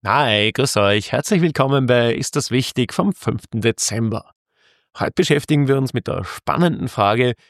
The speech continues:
wie man als Regierung einfach so fünfhundert Millionen Euro bekommt, mit denen man den Bürgerinnen und Bürgern Gutes tun kann. Und zwar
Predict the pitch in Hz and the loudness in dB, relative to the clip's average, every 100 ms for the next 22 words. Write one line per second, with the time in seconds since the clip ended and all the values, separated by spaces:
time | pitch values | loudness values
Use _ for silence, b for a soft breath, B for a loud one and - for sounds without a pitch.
0 | _ - 104 104 127 175 147 117 104 95 | _ -14 -8 -4 -2 0 0 -2 -2 -2
1 | 98 135 143 135 - 180 208 175 - 151 | 0 2 2 0 -4 -4 -2 -2 0 0
2 | 143 B B - - 214 160 151 143 143 | -2 B B -14 -2 0 2 0 0 2
3 | 139 139 131 139 131 - 120 120 110 - | 4 4 4 2 0 2 4 4 2 0
4 | - 120 127 117 - _ _ _ 123 120 | 0 0 0 -2 -12 _ _ _ -6 -2
5 | 113 107 113 110 104 117 110 _ - 110 | 0 2 2 2 2 0 -2 _ -4 0
6 | 113 107 110 110 110 - 92 90 101 101 | 2 2 2 2 0 -2 -4 0 -2 -4
7 | - _ - 110 113 - 101 92 - _ | -10 _ -8 -4 -4 -4 -8 -8 -16 _
8 | _ - 127 160 160 | _ -10 0 0 0